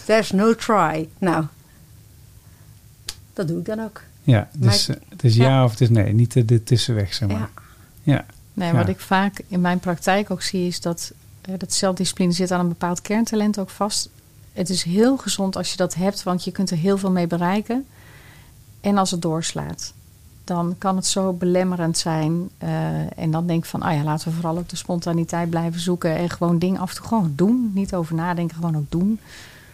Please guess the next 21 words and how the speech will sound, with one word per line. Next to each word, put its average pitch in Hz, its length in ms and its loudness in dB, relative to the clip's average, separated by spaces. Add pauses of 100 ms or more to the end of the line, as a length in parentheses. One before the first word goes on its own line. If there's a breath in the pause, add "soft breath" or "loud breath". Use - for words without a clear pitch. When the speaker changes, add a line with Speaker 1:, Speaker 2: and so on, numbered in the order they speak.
(600 loud breath)
Speaker 1:
Dat - 120 -14
klopt. - 340 -16
Dat - 40 -10
is, 170 100 -8
zo, 190 120 -4 (260)
dat 185 180 -4
is 170 140 -8
mooi 185 260 2
aan 180 100 0
het 156 100 -4
leven. 165 360 -4 (140)
Dat 175 120 -2
missen 214 280 2
we - 20 2
natuurlijk 190 340 -4
nu 185 80 2
wel 180 100 0
een 170 80 0
beetje 170 300 -2
met, 165 260 -4
eh, 170 60 -6